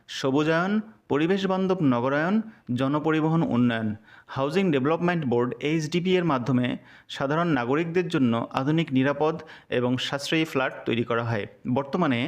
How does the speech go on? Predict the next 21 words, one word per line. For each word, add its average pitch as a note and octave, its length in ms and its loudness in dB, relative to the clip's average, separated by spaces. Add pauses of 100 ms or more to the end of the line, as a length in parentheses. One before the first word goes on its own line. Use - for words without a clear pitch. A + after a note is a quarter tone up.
(560)
আশি B2+ 240 -2
পার্সেন্ট G3+ 360 -2 (100)
জনগণ C3 400 2 (480)
সরকার C3 400 -4
নির্মিত E3 380 2
ফ্ল্যাটে C#3 360 0
বসবাস B2+ 440 -2
করে। G#2+ 220 -4 (1120)
পরিবেশ E3+ 340 2
সংরক্ষণ F#3+ 560 0
ও B2+ 120 2 (260)
টেকসই C#3+ 400 0
উন্নয়ন। A#2 380 2 (520)
Clean F#3+ 220 2 (120)
and C3 140 -2 (100)
Green D3 200 2 (120)
সিঙ্গাপুর C3+ 340 0 (120)
কর্মসূচির D3+ 540 0
আওতায় F3+ 320 0 (340)
তারা B2+ 160 0 (100)
পরিবেশ D#3+ 300 0